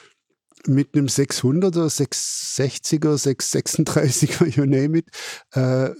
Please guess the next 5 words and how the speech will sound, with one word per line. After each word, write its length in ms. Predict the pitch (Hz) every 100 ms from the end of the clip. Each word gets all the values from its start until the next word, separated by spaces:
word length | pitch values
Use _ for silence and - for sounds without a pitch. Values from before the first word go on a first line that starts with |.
| - - -
Vierzylinder 680 | - 151 - 170 165 170
zu 120 | - 135
bauen, 420 | 127 120 160 151
der 200 | 135 131
aber 480 | 131 131 139 131